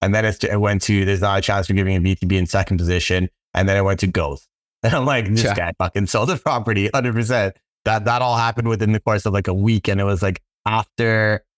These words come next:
Speaker 1: I wanna say it was after the, the yield started dropping, but before the B O C announcement, um, announcement
Speaker 2: Yeah.
Speaker 1: date, right? So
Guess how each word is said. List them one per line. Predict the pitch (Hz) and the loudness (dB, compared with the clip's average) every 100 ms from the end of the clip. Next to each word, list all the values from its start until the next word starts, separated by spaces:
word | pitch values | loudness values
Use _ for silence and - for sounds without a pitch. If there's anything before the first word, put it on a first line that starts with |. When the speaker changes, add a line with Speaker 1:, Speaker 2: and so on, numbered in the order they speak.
| _ _ _ _ - | _ _ _ _ -4
Speaker 1:
I | 107 | -2
wanna | 127 | 0
say | 175 | 0
it | |
was | 147 | 0
after | 113 113 117 131 113 | 0 -2 -2 -2 0
the, | 107 101 98 | 0 0 -2
the | 98 | 0
yield | 104 107 101 95 | 2 2 0 -2
started | - 98 95 | -2 0 0
dropping, | 87 95 95 98 95 | 0 0 0 2 2
but | 92 | 2
before | 90 - 98 | 0 0 0
the | 92 | 0
B | 87 92 | 2 0
O | |
C | 85 95 | 2 0
announcement, | 87 87 85 90 85 - | 2 0 -2 -2 -2 -2
um, | 90 87 85 85 78 | -2 -2 -4 -4 -2
announcement | 92 107 95 - | 0 0 -2 -6
Speaker 2:
Yeah. | 76 | -8
Speaker 1:
date, | 78 82 | -8 -4
right? | 107 120 | -4 -2
So | 110 104 | 0 0